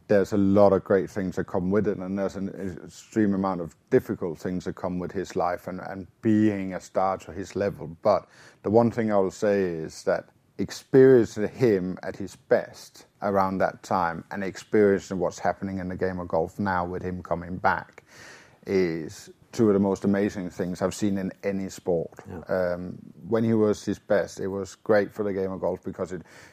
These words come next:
Speaker 1: it broke down some barriers that I never thought this game would break down. And seeing him coming back now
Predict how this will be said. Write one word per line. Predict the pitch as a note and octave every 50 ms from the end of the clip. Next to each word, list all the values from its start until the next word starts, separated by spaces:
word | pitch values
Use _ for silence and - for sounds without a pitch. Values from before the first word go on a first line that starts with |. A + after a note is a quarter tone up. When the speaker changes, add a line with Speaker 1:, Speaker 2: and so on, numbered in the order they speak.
| _ -
Speaker 1:
it | G#2 F2+
broke | - A#2+ A2+ G#2+ F#2+ -
down | F#2+ F#2 F#2 G2 F#2
some | - G2+ G2+ F#2+
barriers | - G2+ G2 F#2+ F#2+ F#2+ F#2 D#2+ D2 - -
that | G2 F2+
I | F2+ F#2
never | G#2 G2+ G2 F#2+ G2 -
thought | - G2+ F2 E2+
this | F#2+ F#2 F2 -
game | - G2+ F#2+ F#2+
would | F#2+ F2+ - -
break | F#2 F2+ E2+ -
down. | G2 G2+ G2+ F#2 F2+ E2+ - -
And | - G2+ G#2 -
seeing | - B2 A#2+ A2+ A2+ G#2+
him | F#2+ G2+ G2
coming | F#2+ - G2+ G2+ F#2+ F#2 F#2
back | F#2 F#2+ F2 -
now | G2+ G#2 G2+ G2+ G2 F2+ E2 D#2+ D#2+